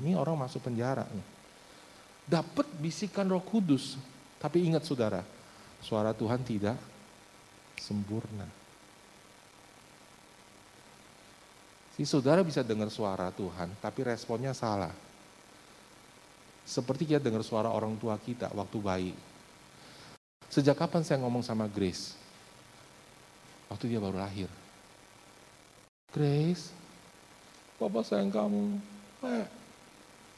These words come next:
Dia nggak tahu papanya ngomong apa. Tapi papanya ngomong terus, kan? Demikian juga kita, setiap kita, Tuhan tuh ngomong setiap hari. Cuma kita yang nggak biasa,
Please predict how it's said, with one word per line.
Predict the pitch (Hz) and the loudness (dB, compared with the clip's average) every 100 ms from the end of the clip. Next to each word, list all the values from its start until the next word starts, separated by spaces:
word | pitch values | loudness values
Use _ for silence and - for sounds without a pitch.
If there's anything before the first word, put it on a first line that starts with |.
| - - - - - - - - - - | -20 -20 -20 -20 -20 -20 -20 -20 -20 -4
Dia | 160 | -2
nggak | 139 117 | 0 0
tahu | 139 | 0
papanya | 123 123 131 | 0 -2 -2
ngomong | 131 117 127 | -2 -2 -2
apa. | 113 92 87 - - - - - - - - - - - - - 151 | -6 -8 -14 -18 -20 -20 -20 -20 -20 -20 -20 -20 -20 -20 -20 -12 -8
Tapi | - | -6
papanya | - 160 170 202 | -4 -2 2 4
ngomong | 185 160 156 | 6 4 4
terus, | 165 135 | 2 2
kan? | - 117 - - - - - - - - - - - | 0 -2 -10 -20 -20 -20 -20 -20 -20 -20 -20 -16 0
Demikian | 135 139 170 170 | 2 6 6 4
juga | 117 | 4
kita, | 120 - 147 107 | 2 0 0 0
setiap | 98 120 - 165 | 0 2 4 2
kita, | 160 127 110 - | 2 0 0 0
Tuhan | 127 135 | 0 0
tuh | 147 151 | 0 0
ngomong | 127 127 | 0 -2
setiap | 135 113 117 113 | -2 -2 -2 -2
hari. | 101 101 85 - - - - - - - - - - - - - - - - - - - - - - - - - - | -4 -4 -8 -12 -20 -20 -20 -20 -20 -18 -18 -20 -20 -20 -20 -20 -20 -20 -20 -20 -20 -20 -20 -20 -20 -20 -20 -20 -12
Cuma | - 127 | -6 -4
kita | 127 135 139 143 | -4 -4 -2 -2
yang | 131 | 0
nggak | 110 98 | -2 -2
biasa, | 101 90 90 - - 87 | -2 -2 -4 -6 -4 -4